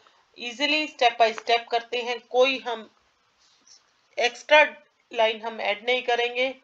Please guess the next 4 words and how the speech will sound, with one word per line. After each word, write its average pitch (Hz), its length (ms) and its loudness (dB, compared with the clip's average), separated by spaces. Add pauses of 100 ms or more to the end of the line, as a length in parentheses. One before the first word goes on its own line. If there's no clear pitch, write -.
(580)
देखिए, 226 520 -2 (500)
next 233 280 -2
question 247 380 -2
देखिए। 247 460 -2